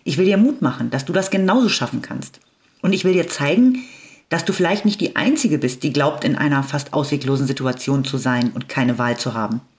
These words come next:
Du hast immer eine Wahl. Und am besten wählst du dann, glücklich zu sein. Auch wenn der Weg dahin nicht immer nur das pure Glück sein wird. Und ich bin ja kein Einzelfall. Ich hab durchaus Freundinnen, die auch mit über vierzig erstmal wieder in ihr altes Kinderzimmer bei Mama und Papa einziehen mussten,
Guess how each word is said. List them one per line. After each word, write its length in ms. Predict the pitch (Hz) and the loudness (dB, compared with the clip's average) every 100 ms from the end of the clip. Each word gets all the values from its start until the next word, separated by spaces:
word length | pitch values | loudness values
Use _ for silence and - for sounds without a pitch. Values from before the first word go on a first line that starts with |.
| _ | _
Du 100 | 147 | -2
hast 220 | 160 165 - | -2 -2 -4
immer 180 | 226 285 | 2 4
eine 200 | 214 127 | 4 2
Wahl. 260 | 110 101 - _ _ _ - _ | 0 -4 -8 _ _ _ -20 _
Und 120 | - | -4
am 160 | 135 143 | -2 0
besten 380 | 156 156 - 151 | -2 -2 -2 0
wählst 260 | 151 151 | 0 -2
du 40 | 170 | -4
dann, 320 | 143 170 226 - | -2 0 -2 0
glücklich 380 | 262 294 254 - | -2 0 -2 -2
zu 80 | 117 | -6
sein. 280 | 101 95 - _ _ - _ - | -4 -6 -8 _ _ -20 _ -4
Auch 140 | 143 | 0
wenn 100 | 156 | 2
der 140 | 151 139 | 2 2
Weg 180 | 170 | 0
dahin 320 | - 170 175 202 | 0 0 4 4
nicht 200 | 269 - | 2 2
immer 160 | 180 | 4
nur 120 | 135 | 4
das 160 | 123 - | 0 -4
pure 240 | - 123 | -6 -4
Glück 220 | 117 117 - | -2 -2 -4
sein 260 | 98 87 | -6 -6
wird. 220 | - - _ _ _ _ _ _ _ _ _ _ _ _ _ - | -10 -20 _ _ _ _ _ _ _ _ _ _ _ _ _ -2
Und 120 | 185 | 0
ich 100 | 185 | 2
bin 100 | 190 | 2
ja 120 | 190 | 0
kein 200 | 190 185 | 0 0
Einzelfall. 680 | - 277 - 151 - 98 - _ _ _ | 2 0 0 -2 -4 -10 -10 _ _ _
Ich 160 | - 165 | -4 -4
hab 340 | - - _ | -4 -10 _
durchaus 380 | 208 294 - 139 | -2 0 -2 -2
Freundinnen, 520 | - 147 143 131 131 | -2 0 2 2 2
die 120 | 127 | 0
auch 180 | - 143 | -2 -2
mit 160 | 170 - | -2 0
über 160 | 180 | -2
vierzig 460 | 175 - - 190 - | 0 -2 0 -2 -4
erstmal 340 | - - 170 | -6 -2 -2
wieder 180 | 160 156 | 0 0
in 100 | 160 | 0
ihr 100 | 156 | 0
altes 300 | 147 147 - | -2 -2 -4
Kinderzimmer 500 | - 180 170 - 170 | -2 0 -2 0 0
bei 120 | 156 | 0
Mama 300 | 160 160 170 | 0 0 0
und 80 | 165 | 0
Papa 240 | 202 - 302 | -2 -4 -2
einziehen 400 | 143 139 - 123 | 0 -2 -2 -2
mussten, 400 | 120 - 110 | -2 -4 -6